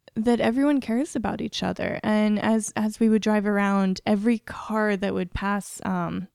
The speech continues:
you know, as they would pass directions, we were heading north and they were heading south, they would wave at each other.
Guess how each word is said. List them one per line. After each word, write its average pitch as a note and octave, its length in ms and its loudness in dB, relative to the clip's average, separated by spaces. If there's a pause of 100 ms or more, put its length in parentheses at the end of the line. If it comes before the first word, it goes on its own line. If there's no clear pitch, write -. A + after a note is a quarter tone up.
(180)
you A3 180 4
know, F#3 260 0
as G3+ 180 0
they G3 100 0
would F#3+ 160 0
pass F#3 260 -6
directions, F#3 680 -4
we F#3+ 120 0
were F3+ 300 -2
heading F#3 360 -2
north F3+ 400 -2
and F#3+ 200 -2
they F3+ 80 -2
were F3 120 -2
heading F3 260 -6
south, G3 460 -2 (380)
they A3 180 8
would A3+ 220 4
wave G3+ 280 -2
at D4 100 -2
each - 180 -6
other. - 420 -10